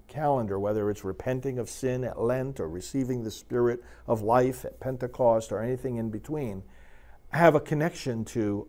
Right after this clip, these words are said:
our affirmation of life, our being pro-life, our protection of the unborn. They all illuminate and strengthen that commitment. Let's make sure we're learning more about that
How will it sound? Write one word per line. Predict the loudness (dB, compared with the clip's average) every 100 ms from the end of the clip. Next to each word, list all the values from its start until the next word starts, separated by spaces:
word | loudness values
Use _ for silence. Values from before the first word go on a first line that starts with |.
| 0
our | 2
affirmation | 2 -2 -2 -2 0 -2 -6 -8
of | -4
life, | -2 -2 -6 -12 -20 -20 -20 -4
our | -2
being | 2 2 2 0
pro-life, | 2 2 4 0 -2 -6
our | -8
protection | -6 -8 -2 -2 -2 -6 -6
of | -4 -4
the | -2 -2
unborn. | -2 0 0 -2 -8 -14 -4 8
They | 8
all | 12 12 12 12 12
illuminate | 4 6 6 4 2 4 2 0 -12 -20 -18 -4
and | -4
strengthen | -4 0 2 2 -2 -4
that | -4 -4
commitment. | -6 -2 -2 -2 -16 -18 -20 -20 -20 -20 -10
Let's | -4 -2 0
make | -2
sure | 2 2
we're | 4 2
learning | 0 -2 -2
more | 0 2 2
about | 0 -2 -2
that | -4 -4